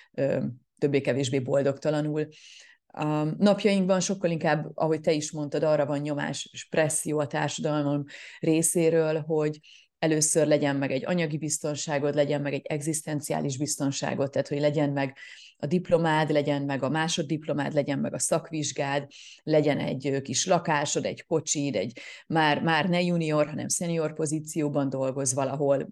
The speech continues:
melyik szakmában, hol, hogy hívják. És amikor ez megvan, te akkor vagy elég felelősségteljes ahhoz, hogy gyermeket vállalj. Tehát most, ha na-, manapság, ha egy egyetemistának gyereke van, akkor mindenki ilyen ferde szemmel néz rá, hogy na jó, és hát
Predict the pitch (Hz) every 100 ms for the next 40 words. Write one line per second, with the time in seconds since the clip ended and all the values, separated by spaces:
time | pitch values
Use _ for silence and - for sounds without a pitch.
0 | - _ 156 139 147 - 160 147 143 147
1 | 127 139 131 151 - 170 170 175 175 -
2 | _ - - - - - _ - 170 175
3 | 165 175 165 147 165 147 147 202 214 -
4 | - - 202 - 160 143 143 139 139 -
5 | 139 127 139 - 139 - 143 127 139 180
6 | 180 185 - 160 151 143 135 131 147 143
7 | 147 151 104 78 85 - - - _ 175
8 | 196 196 196 214 226 208 175 160 214 202
9 | 147 151 151 165 156 170 139 151 151 -
10 | 147 139 135 165 208 233 202 185 190 180
11 | 147 131 151 147 139 - 170 135 147 -
12 | 147 131 135 135 135 135 131 143 143 147
13 | 143 147 156 123 135 - 135